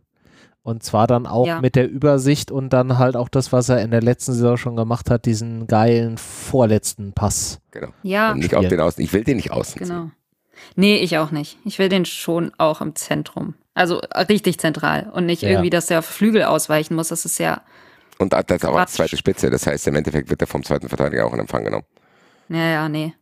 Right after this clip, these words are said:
Speaker 2: Da,
Speaker 1: Ja.
Speaker 2: da sehe ich ihn, ich sehe auch nicht seine Stärken da. Also, äh,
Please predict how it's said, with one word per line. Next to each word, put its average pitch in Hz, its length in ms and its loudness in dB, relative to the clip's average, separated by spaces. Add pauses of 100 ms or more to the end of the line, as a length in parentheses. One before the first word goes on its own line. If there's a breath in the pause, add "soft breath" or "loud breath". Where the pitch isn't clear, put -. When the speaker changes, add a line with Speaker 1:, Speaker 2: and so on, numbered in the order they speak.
(180)
Speaker 2:
Da, - 100 -2
Speaker 1:
Ja. 104 180 4
Speaker 2:
da 180 120 2
sehe 190 160 2
ich 226 100 2
ihn, 220 100 2
ich 185 180 0
sehe 202 280 4
auch 185 140 2
nicht 196 160 0
seine 170 180 0
Stärken 175 380 -2
da. 151 320 -4
Also, 156 400 -4 (1120 loud breath)
äh, - 100 -20